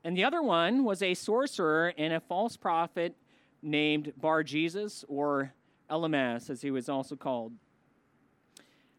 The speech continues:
Now, the proconsul, Sergius Paulus, he had summoned Paul and Barnabas. He wanted to hear the word of the Lord. So, Paul and Barnabas came,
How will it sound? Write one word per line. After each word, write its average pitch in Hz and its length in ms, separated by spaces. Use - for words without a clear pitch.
Now, 240 80
the 214 80
proconsul, 240 920
Sergius 190 360
Paulus, 214 380
he 254 80
had 196 140
summoned 233 340
Paul 175 400
and 196 100
Barnabas. 180 800
He 135 80
wanted 147 420
to 170 60
hear 165 600
the 131 40
word 151 580
of 135 80
the 135 100
Lord. 147 460
So, 247 360
Paul 175 220
and 165 80
Barnabas 165 400
came, 185 400